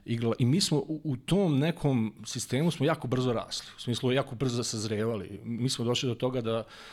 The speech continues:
smo mi u dve godine čak jednom i Borac prvi, prvu ekipu dobili, ovaj, u prvenstvenoj utakmici.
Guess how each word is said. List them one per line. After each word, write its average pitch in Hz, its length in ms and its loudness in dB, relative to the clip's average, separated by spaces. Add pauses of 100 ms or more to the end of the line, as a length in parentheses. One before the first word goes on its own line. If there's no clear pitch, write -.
smo 117 140 -6
mi 127 140 4
u 123 40 2
dve 120 180 2
godine 123 440 2
čak - 240 -6
jednom 123 200 2
i 117 80 2
Borac 113 500 0
prvi, - 240 2 (140)
prvu 117 200 4
ekipu - 320 0
dobili, 110 300 4 (540)
ovaj, 110 340 2
u 110 60 2
prvenstvenoj 120 520 2
utakmici. - 540 -2